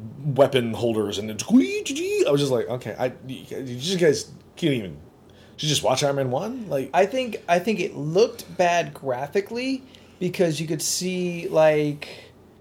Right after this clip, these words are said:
Speaker 2: just Paul Giamatti's head kind of floating in it.
Speaker 1: Clearly C G.
Speaker 2: Like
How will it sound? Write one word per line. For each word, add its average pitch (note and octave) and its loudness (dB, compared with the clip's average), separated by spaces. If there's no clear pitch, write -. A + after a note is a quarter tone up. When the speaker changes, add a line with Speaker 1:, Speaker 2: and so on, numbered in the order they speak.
Speaker 2:
just D3+ 0
Paul D#3+ 4
Giamatti's D3+ 0
head D3 -8
kind E3 -2
of C#3+ -4
floating C#3 2
in A#2 6
it. A2+ 8
Speaker 1:
Clearly A#2 6
C A2+ 0
G. A#2 2
Speaker 2:
Like D#3+ 4